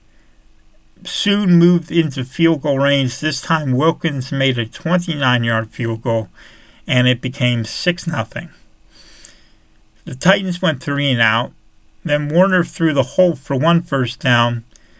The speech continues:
before being sacked right at the two-minute warning. He made up for it by going to Holt for first down at the forty-eight. Bruce and Hakeem each,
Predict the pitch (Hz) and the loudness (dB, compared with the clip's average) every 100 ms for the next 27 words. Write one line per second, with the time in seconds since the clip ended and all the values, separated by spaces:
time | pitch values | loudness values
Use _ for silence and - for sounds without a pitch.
0 | - 139 131 160 143 139 131 - - 139 | -12 -8 0 0 2 2 0 0 0 0
1 | 131 - 123 151 180 160 135 127 127 - | 0 -6 -2 0 2 2 0 -4 -6 -4
2 | 143 139 127 117 113 - - _ _ _ | 0 0 0 0 -2 -4 -12 _ _ _
3 | - - - 160 160 160 185 180 - 143 | -20 -20 -6 0 2 2 2 -2 -2 -2
4 | 131 127 127 160 160 139 - 147 127 - | 0 0 2 2 4 4 2 -4 -4 -4
5 | 127 - 147 131 - 131 123 117 - - | -6 0 0 0 0 0 0 -2 -6 -16
6 | - 131 117 131 151 - - - _ - | -4 -2 0 0 0 -2 -8 -20 _ -20
7 | - _ - 143 196 180 165 139 - - | -20 _ -2 2 4 2 0 0 -2 -2
8 | 147 - - 190 165 143 165 156 156 | -4 -4 0 2 2 0 -6 -6 -8